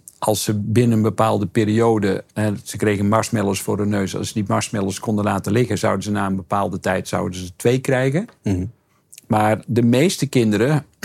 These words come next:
Speaker 1: <clears throat> waren niet in staat om die ene te laten liggen. Die hadden zoiets van, "Ja, ik, ik, ik wil nu eten wat er nu voor mijn neus ligt. En dan zie ik wel of ik nog een tweede krijg." En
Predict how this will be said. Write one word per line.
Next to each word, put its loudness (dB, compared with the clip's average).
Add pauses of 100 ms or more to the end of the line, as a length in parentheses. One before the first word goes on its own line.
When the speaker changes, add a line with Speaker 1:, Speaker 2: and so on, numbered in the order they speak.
(140)
Speaker 1:
<clears throat> 4
waren 6
niet 4
in 2
staat 0
om 2
die 2
ene 2
te -2
laten 0
liggen. 2
Die 2
hadden 0
zoiets -2
van, 0
"Ja, 2
ik, -4
ik, -6
ik -8
wil 4
nu 4
eten 0
wat 0
er 2
nu 4
voor 0
mijn 2
neus 2
ligt. 0
En -2
dan -2
zie 2
ik -8
wel 2
of 0
ik -14
nog -2
een 0
tweede -2
krijg." -2 (840)
En 4